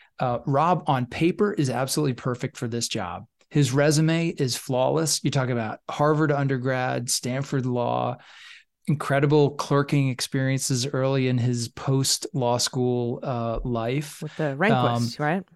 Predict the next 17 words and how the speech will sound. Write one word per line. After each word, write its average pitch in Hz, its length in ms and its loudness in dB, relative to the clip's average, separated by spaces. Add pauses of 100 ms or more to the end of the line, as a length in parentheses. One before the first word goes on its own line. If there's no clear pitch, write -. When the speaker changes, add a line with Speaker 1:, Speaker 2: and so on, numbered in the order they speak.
(260)
Speaker 1:
Yeah, 175 240 4
clerked 147 340 2
for 131 160 0
Rehnquist, 165 720 2 (100)
clerked 240 300 4
also 240 340 4
for 175 240 0
Kaczynski 143 800 -2
in 120 100 -2
the 127 60 -2
Ninth 135 240 0
Circuit, 117 580 0
who's 117 340 -2
a 110 120 -2
very 143 320 4
controversial 113 640 -2
guy. 107 320 -4